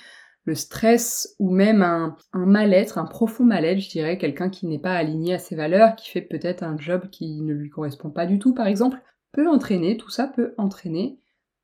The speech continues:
des pathologies, des symptômes. Voilà le petit récap sur la naturopathie. Pour rappel, en tant que naturopathe, dans notre boîte à outils,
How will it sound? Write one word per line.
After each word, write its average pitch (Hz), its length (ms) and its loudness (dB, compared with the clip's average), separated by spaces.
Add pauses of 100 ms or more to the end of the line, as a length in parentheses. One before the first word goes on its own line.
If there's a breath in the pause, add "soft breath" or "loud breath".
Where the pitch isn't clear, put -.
des 190 180 2
pathologies, 190 800 -2 (420)
des 196 180 0
symptômes. - 460 -4 (1080 soft breath)
Voilà 233 240 4
le 247 100 6
petit 208 160 -4
récap 208 300 0
sur - 140 -4
la 170 120 0
naturopathie. 202 1000 0 (520)
Pour 220 140 -2
rappel, 226 280 2
en 233 100 4
tant 180 140 -2
que - 140 -4
naturopathe, 190 760 0
dans 170 140 -4
notre 165 220 -2
boîte 196 260 -2
à 185 100 -2
outils, 214 480 2